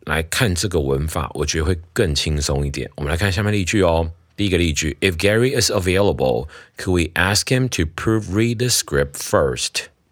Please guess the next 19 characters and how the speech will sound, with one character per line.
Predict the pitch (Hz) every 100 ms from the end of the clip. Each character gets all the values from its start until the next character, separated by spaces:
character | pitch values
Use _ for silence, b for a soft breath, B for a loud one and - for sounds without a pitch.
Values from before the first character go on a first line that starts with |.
| _
假 | - 107
如 | 101 117
Gary | 143 151
有 | 110 73
空 | - 113
的 | 80
话， | 71 104 76 -
我 | 80
们 | 78
可 | 87
以 |
请 | 101 -
他 | 71 90
先 | 113
校 | 110 123
对 | 120
脚 | - 76 101
本 | 123 69
吗？ | 71 71 76